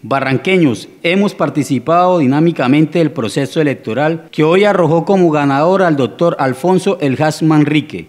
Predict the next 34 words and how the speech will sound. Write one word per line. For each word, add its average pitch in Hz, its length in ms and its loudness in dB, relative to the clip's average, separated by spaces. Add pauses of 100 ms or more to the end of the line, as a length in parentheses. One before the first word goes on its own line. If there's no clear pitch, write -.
En 156 160 0
consecuencia, 170 720 0
será 165 320 0
el 180 80 2
alcalde 180 460 0
de 180 140 2
la 151 120 0
ciudad 143 360 0
a 165 80 -4
partir 151 380 -2
del 156 160 0
primero 170 460 2
de 160 80 2
enero 180 320 2
del 143 140 0
dos 110 140 -2
mil 143 180 2
veinte. 127 500 -2 (140)
Respetamos 170 720 0
la 190 60 4
decisión 160 480 0
mayoritaria 175 720 0
de 165 100 0
la 143 120 0
ciudadanía 139 640 0
y 165 160 0
reconocemos 165 840 0
el 160 120 2
resultado 151 600 0
electoral 160 800 -2
del 135 240 -2
día 160 260 2
de 135 160 0
hoy. 123 240 -4